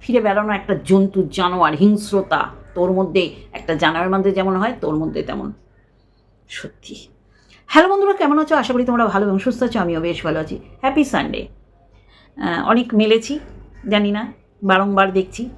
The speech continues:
বৃষ্টি পড়ছে কি পড়ছে না, পড়ছে কি পড়ছে না, এরকম আর কি। মেঘলা, এই মেঘলা দিনে একলা ঘরে থাকে না তো মন। পনেরোই আগস্টের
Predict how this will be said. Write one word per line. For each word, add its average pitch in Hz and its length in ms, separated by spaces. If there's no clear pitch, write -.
বৃষ্টি 160 320
পড়ছে 233 260
কি 247 180
পড়ছে - 240
না, 160 80
পড়ছে 233 320
কি 233 140
পড়ছে 208 320
না, - 220
এরকম 226 260
আর 185 160
কি। 202 200
মেঘলা, 190 500
এই 196 180
মেঘলা 185 420
দিনে 175 240
একলা 160 420
ঘরে 160 400
থাকে - 360
না 139 140
তো - 120
মন। 82 280
পনেরোই 277 300
আগস্টের 262 520